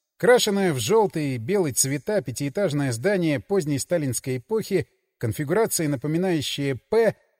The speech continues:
с короткими ножками и решетчатым забором между ними. Стояло здание в конце Сеченова,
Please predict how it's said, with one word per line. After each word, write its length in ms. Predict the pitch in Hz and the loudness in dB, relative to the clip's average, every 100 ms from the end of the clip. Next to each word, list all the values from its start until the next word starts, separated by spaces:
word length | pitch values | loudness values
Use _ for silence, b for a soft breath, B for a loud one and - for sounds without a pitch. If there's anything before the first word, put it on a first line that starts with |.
| _ | _
с 100 | - | -4
короткими 480 | 131 196 196 175 175 | 0 0 -2 -2 0
ножками 640 | 202 196 - 165 165 147 - _ _ _ | 0 -2 -2 0 0 -2 -6 _ _ _
и 120 | 165 | -2
решетчатым 560 | 240 - 247 - 233 202 | 0 0 0 -2 -2 0
забором 500 | 202 180 226 226 185 | 2 6 6 6 4
между 280 | 202 160 | 0 0
ними. 580 | 196 147 135 127 120 92 - _ | 0 2 0 0 -2 -4 -10 _
Стояло 420 | - - 233 269 226 | -4 2 8 10 10
здание 440 | 185 247 233 214 | 8 6 6 -2
в 40 | |
конце 400 | - 190 180 247 | 2 4 4 2
Сеченова, 840 | 208 - 180 - 147 143 135 123 | 0 2 2 2 0 2 2 2